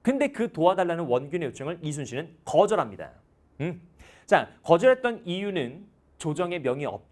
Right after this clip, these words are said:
조정의 명의 없이는 나는, 어, 본진을 버리고 이렇게 갈 수 없다, 어, 라는 이유를 들면서 이제 거절하죠. 그래서 이제 그 보냈던 이영남이 빈손으로 돌아올 때마다 원균이 이제 통곡을 했다라고 해요. 빈손으로 오니까, 이순신이 함대를 안 보내줬으니까. 아무튼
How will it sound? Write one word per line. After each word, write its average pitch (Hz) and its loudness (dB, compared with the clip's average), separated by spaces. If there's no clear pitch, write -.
조정의 190 -4
명의 170 -4
없이는 135 -4
나는, 160 -6
어, 113 -4
본진을 143 -6
버리고 117 -4
이렇게 165 -8
갈 - -12
수 - -8
없다, - -4
어, 117 -4
라는 165 2
이유를 160 0
들면서 117 -8
이제 151 -6
거절하죠. 151 -2
그래서 240 0
이제 196 2
그 170 4
보냈던 220 4
이영남이 185 0
빈손으로 220 -4
돌아올 160 -2
때마다 147 -2
원균이 170 -2
이제 139 -8
통곡을 254 -4
했다라고 113 -8
해요. 95 -8
빈손으로 214 -2
오니까, 117 -6
이순신이 185 -6
함대를 240 -2
안 127 -8
보내줬으니까. 117 -8
아무튼 220 0